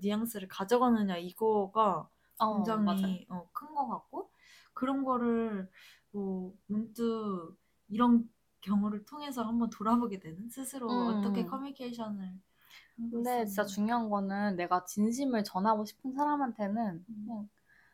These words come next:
Speaker 2: 그러니까 그 반대쪽도 마찬가지고 그 진심을 진짜 담아주는 거를 좀 티를 내야 되는 것 같기도
Speaker 1: 음, 음.
Speaker 2: 하고 그냥 가끔은 인간적인 면모도 좀 보여줘야
Speaker 1: 그럼요.
Speaker 2: 되는 것
Speaker 1: 맞아요,
Speaker 2: 같아요.
Speaker 1: 맞아요.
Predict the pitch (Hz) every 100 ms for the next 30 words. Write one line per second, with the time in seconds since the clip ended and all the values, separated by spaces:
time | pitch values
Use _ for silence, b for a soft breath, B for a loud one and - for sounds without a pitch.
0 | b b - 180 - - 196 208 214 233
1 | 262 226 170 165 - 214 175 160 196 196
2 | 185 - 190 - 208 240 269 220 - 180
3 | - 202 254 254 208 190 175 156 170 _
4 | - 175 160 165 160 - 320 196 160 165
5 | 160 156 151 - - 190 208 214 214 185
6 | 175 165 B B - 240 202 - 302 311
7 | 285 269 269 269 208 170 190 _ _ _
8 | 208 220 254 320 294 254 220 185 175 190
9 | 208 208 170 - 165 - - 185 202 240
10 | - 233 190 165 180 160 - - 170 156
11 | 156 180